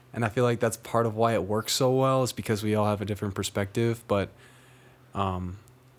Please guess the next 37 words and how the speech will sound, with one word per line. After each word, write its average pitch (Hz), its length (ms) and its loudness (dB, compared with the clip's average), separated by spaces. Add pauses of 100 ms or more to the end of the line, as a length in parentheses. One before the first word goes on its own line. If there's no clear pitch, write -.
(180)
yeah, 110 260 2
I 95 80 -4
think 123 220 0
it's 113 120 -4
gonna 117 160 0
work 110 260 0
well 110 480 2 (320)
for - 160 -4
that 110 200 4
reason. 107 320 0
We 104 80 -2
know 107 140 0
each 104 160 -2
other. 104 300 0 (440)
But 120 300 2 (440)
I 123 60 0
think 135 180 2
Perishable 135 440 2
Thoughts 117 340 2
is 110 100 -4
the 110 120 -2
perfect 110 360 -2
title 107 320 0
for 101 400 -2
what 107 200 2
we're 107 80 -2
trying 104 220 -2
to 98 100 -2
do. 98 260 -2
Is 90 160 -6
'cause, 104 160 -4
like, 98 220 -2 (720)
these 135 220 2
ideas, 127 600 0
I 127 140 0
feel 143 200 0
like, 143 340 0